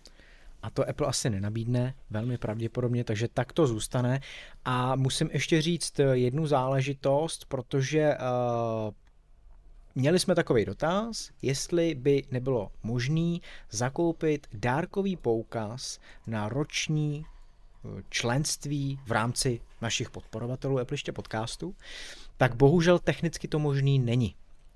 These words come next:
My bychom mohli nějakým způsobem to udělat po svý cestě, ale nechci se nám do toho, protože není to úplně, řekněme, jako stoprocentní řešení, ale ani Apple Podcasty, ani Patreon bohužel nedovolujou vygenerování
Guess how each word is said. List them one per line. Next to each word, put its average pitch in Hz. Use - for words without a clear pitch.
My 113
bychom 165
mohli 151
nějakým 151
způsobem 143
to 135
udělat 131
po 127
svý 127
cestě, 170
ale 127
nechci 131
se -
nám 151
do 117
toho, 127
protože 127
není 131
to 139
úplně, 135
řekněme, 123
jako 117
stoprocentní 123
řešení, 156
ale 120
ani 175
Apple 190
Podcasty, 160
ani 143
Patreon 131
bohužel 143
nedovolujou 143
vygenerování 147